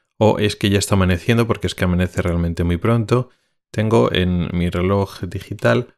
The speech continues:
una esfera, una de las pantallas, que te sitúa, pues te enseña gráficamente los días de, las horas de día, las horas de noche, y miras el reloj que estás a mitad de la noche,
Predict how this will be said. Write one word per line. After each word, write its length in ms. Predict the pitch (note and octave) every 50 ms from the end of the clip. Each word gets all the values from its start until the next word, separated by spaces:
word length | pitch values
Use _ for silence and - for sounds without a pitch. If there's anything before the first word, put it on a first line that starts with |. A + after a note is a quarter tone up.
| _ _ -
una 460 | - - G#2+ G#2 G#2 G#2 G#2 G#2 G2+
esfera, 540 | - - - F#2+ - - - B2+ A2+ A2 G#2+
una 240 | G2 F#2+ F#2 F2+ F2
de 100 | F2 F2
las 240 | F2+ F2+ F2 - -
pantallas, 720 | - G#2+ G2+ G2+ - A#2 A2+ A2+ A#2 B2 C#3 - - _ _ _ _ _ _ _ _ _ _ -
que 140 | - G2+
te 120 | F#2+ - A2
sitúa, 440 | - - A2+ G2 A2+ A2+ A#2 A2 -
pues 260 | A#2+ - - - - -
te 80 | - -
enseña 300 | F#2 F2+ - G#2 G#2+ G2+
gráficamente 680 | G2+ G2+ - A#2+ A2 - G2+ G2 G2 G2 F#2 - G#2+ G#2
los 220 | G2+ F#2 F2 E2+
días 280 | F2+ F2 F2 E2+ E2+ E2
de, 280 | E2+ E2+ D2+ D2 - _ _ _ -
las 220 | G2+ F2 - -
horas 160 | F#2+ F#2 F2
de 120 | E2+ F2+ E2+
día, 200 | G2+ A#2 A#2 G#2
las 220 | G#2 F#2+ - -
horas 120 | G2+ F#2+ F#2
de 100 | G2 F#2+
noche, 500 | G#2 A2 G#2 - - - B2+ C3 - _ _ _ _ _ _ _ _
y 240 | - G2+ G2 - -
miras 360 | - G#2 G#2 A2 A2+ - -
el 60 | G#2+
reloj 180 | A2+ B2 A#2 -
que 80 | -
estás 420 | G2 - - A2 - - - _ _ _ _
a 80 | - A#2+
mitad 360 | A#2 A#2 A2 - - C#3 C#3
de 60 | C3
la 140 | A2+ G#2 G2
noche, 480 | F#2+ G#2+ - - - - C#3 D3 D3